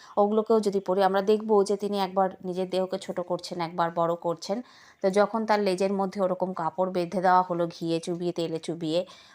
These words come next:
আগুন লাগিয়ে দেওয়া হলো, তো তিনি প্রথমে তো লেজের আকারটাকে বড় করে নিয়েছেন, তারপর ছোট করে নিলেন, আলগা হয়ে গেল কাপড়টা। যেই আলগা হয়ে গেল, বন্ধনটা খুলে গেল। তাহলে আলগা থাকা, এই আলগা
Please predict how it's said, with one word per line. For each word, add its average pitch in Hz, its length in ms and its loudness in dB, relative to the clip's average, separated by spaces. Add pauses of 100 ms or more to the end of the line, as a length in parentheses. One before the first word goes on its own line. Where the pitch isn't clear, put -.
(100)
আগুন 185 260 4
লাগিয়ে 180 280 2
দেওয়া 170 240 6
হলো, 175 280 0
তো 285 120 -4
তিনি 220 420 -2 (540)
প্রথমে 247 300 4
তো 262 80 6
লেজের 226 320 6
আকারটাকে 202 460 2
বড় 175 260 4
করে 165 220 -4
নিয়েছেন, 160 380 -6
তারপর 220 220 0
ছোট 208 260 -2
করে 156 260 -4
নিলেন, 156 300 -8
আলগা 214 320 4
হয়ে 180 220 -4
গেল 147 180 -8
কাপড়টা। - 480 -14 (340)
যেই 269 220 8
আলগা 262 340 10
হয়ে 254 200 2
গেল, 214 220 2
বন্ধনটা 180 540 -2
খুলে 160 380 -12
গেল। 135 160 -12 (1160)
তাহলে 262 200 8 (100)
আলগা 240 500 8
থাকা, 196 460 -6 (100)
এই 202 220 -2
আলগা 220 760 6